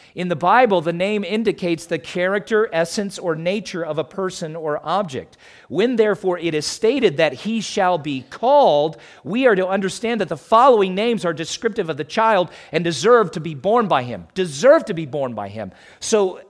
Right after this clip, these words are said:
what the Lord is setting us up for is to say, "I'm gonna share some things with you here right now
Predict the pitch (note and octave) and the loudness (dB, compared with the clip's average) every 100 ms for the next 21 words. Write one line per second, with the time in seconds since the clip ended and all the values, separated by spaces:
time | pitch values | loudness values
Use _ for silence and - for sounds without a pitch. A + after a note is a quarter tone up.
0 | - F#3 A3 E3+ F#3 G3 A#3+ A#3+ F3+ - | -8 -2 -2 -2 -2 4 6 6 2 -2
1 | A#3 G#3 F3+ - A#3+ B3 E3+ D3 C#3+ D3+ | -2 -2 -2 0 -2 -2 -4 -4 -4 -8
2 | - D3+ C#3+ - - - G3+ E3 - E3 | -4 -4 -4 -10 -20 -14 -10 -8 -4 -4
3 | E3 G3 G#3 G3 F3 G3 G3+ F#3+ F#3+ G3 | -4 -8 -8 -8 -6 -8 -8 -8 -6 -4
4 | G3 F3 F#3 F#3+ | -6 -8 -8 -8